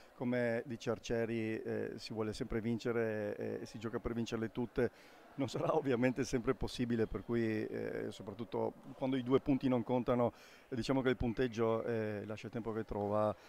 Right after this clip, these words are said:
ma al di là del punteggio, terzo segnale importante di quanto questa squadra, ricordiamolo, con l'assenza anche di Justin Reyes,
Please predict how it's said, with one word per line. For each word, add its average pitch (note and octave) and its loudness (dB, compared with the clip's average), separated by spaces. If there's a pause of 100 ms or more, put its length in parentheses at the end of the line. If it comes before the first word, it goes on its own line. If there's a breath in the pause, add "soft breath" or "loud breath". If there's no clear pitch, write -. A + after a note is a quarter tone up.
(280 loud breath)
ma B2 6
al B2+ 8
di B2 2
là C#3 8
del D3 4
punteggio, B2+ 2
terzo B2 4
segnale A#2 0
importante A#2 2
di A#2 -6
quanto C#3 8
questa B2 -2
squadra, C3 6 (300 loud breath)
ricordiamolo, A2+ 2 (540)
con A2+ 0
l'assenza A2 -2
anche A2 -2
di G#2+ -2
Justin G#2 -4
Reyes, C#3+ 4